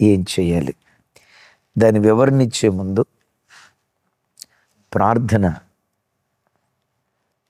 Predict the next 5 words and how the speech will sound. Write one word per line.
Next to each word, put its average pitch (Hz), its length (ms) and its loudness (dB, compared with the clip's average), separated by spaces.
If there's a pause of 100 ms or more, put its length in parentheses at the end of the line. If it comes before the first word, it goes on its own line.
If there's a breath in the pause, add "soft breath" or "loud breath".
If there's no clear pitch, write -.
పరలోకంలో 135 880 2 (340)
దాగి 110 380 2
ఉన్న 117 260 0
దేవుని 117 640 0
యొద్ద, 95 280 -2